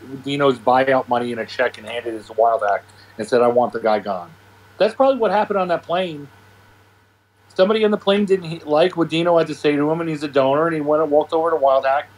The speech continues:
handed him the buyout money, and said, "Here, I want him gone." That's probably what happened.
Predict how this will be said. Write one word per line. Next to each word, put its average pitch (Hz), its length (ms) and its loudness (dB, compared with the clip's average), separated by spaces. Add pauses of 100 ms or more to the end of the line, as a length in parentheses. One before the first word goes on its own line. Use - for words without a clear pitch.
(280)
handed 160 280 -2
him 170 140 -4
the 165 80 -2
buyout 139 540 2
money, 135 320 -6
and 147 100 -12
said, 143 180 -4
"Here, 143 280 0
I 120 80 -2
want 131 220 -2
him 127 60 -8
gone." 113 280 -4 (400)
That's 165 160 0
probably 208 240 2
what 202 140 -2
happened. 202 360 -6